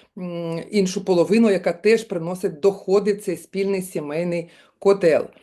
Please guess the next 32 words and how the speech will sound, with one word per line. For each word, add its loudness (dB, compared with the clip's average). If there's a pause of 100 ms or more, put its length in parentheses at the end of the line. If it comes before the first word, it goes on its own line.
(500)
В -6
будь-якому 4
випадку, 2
якщо 4
цей -4
сімейний -2
бюджет -6
спільний, 0 (120)
у -10
кожного -4
повинні 0
бути -6
особисті -8
кошти. -8
Це -4
відч-, -4
дає 6
нам 4
можливість -2
відчувати 0
ось -4
таку -4
певну 2
ступінь -4
свободи 0
фінансової, -10
все -2
одно, 2
тому -2
їх -4
треба -6
передбачати. -8